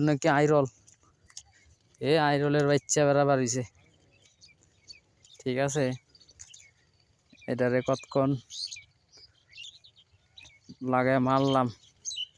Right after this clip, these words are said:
ইন্দুরটি মারতে মারতে দেখলাম কি, চারটা এক লগে হইছে,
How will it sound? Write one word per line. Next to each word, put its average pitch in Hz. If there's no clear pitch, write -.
ইন্দুরটি 151
মারতে 147
মারতে 165
দেখলাম 156
কি, 202
চারটা 160
এক 156
লগে 170
হইছে, 147